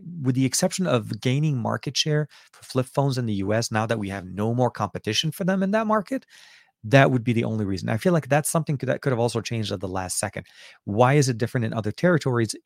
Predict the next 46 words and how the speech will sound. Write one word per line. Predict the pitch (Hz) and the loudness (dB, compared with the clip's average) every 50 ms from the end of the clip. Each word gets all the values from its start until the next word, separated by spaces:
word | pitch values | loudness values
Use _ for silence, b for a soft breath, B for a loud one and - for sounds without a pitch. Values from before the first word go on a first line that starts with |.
| - - | -6 0
or | 110 107 113 | 2 4 4
other | 110 98 104 | 4 4 2
countries? | - - 165 160 - 131 117 110 - | 2 2 0 2 2 2 0 0 0
And | - 110 101 | -2 -4 -4
I | 101 101 | -4 -4
think | - 117 107 | -4 -6 -2
that | - 110 113 - _ | -2 -2 -2 -2 _
that's | - 107 - - | -4 -4 -4 -2
what | 120 104 | -2 -4
it | 98 - | -4 0
tells | - 135 131 101 | 0 0 0 2
you | 98 | 0
there. | 92 90 85 b b b b b | -4 -4 -6 b b b b b
They're | - 104 | -8 -4
trying | - 127 131 127 | 0 0 0 0
to | - | 2
focus | - 135 127 - - - | 2 2 2 2 0 -4
and | 107 101 101 - - | -4 -6 -8 -8 -6
they're | 113 104 - | -6 -4 -2
trying | - 135 120 113 | 0 0 0 0
to | 95 | 2
dominate | - 104 104 110 110 104 98 98 - | 2 2 2 4 2 2 2 0 0
that | - - - - - | -2 -4 -4 -2 -2
market. | 123 127 - - 92 90 B B B B B | -2 -2 0 -2 -6 -6 B B B B B
And | - 123 113 | -4 -2 0
the | 120 - | 0 2
only | - 135 147 156 147 | 4 4 4 6 6
way | 135 131 | 6 6
to | 123 107 | 4 4
do | 101 156 202 - | 4 4 4 4
so | - - 113 107 110 | 2 2 0 2 2
is | 110 101 - | -2 -4 -4
to | - 95 | -6 -2
give | 90 127 117 _ | -2 -2 -2 _
people | - - 127 - 117 107 | -6 -6 -6 -4 -4 -6
that | 107 104 | -6 -6
have | 101 92 - - _ _ - - 104 | -8 -10 -12 -18 _ _ -16 -6 -2
stuck | - - - 170 143 - - | -2 2 2 2 2 4 2
with | 127 107 | 4 4
the | 101 | 2
Flip | - - 107 - _ | 0 0 -4 -4 _
three | - - 113 104 98 92 B B B B B B | -6 -2 0 0 0 -2 B B B B B B
the | - 98 | -10 -8
best | 85 - 113 110 - - - | -2 0 0 0 0 -2 -4
deal | 110 98 95 - - - | -6 -6 -6 -8 -8 -8
ever. | 107 95 - - - - | -10 -10 -10 -10 -16 -16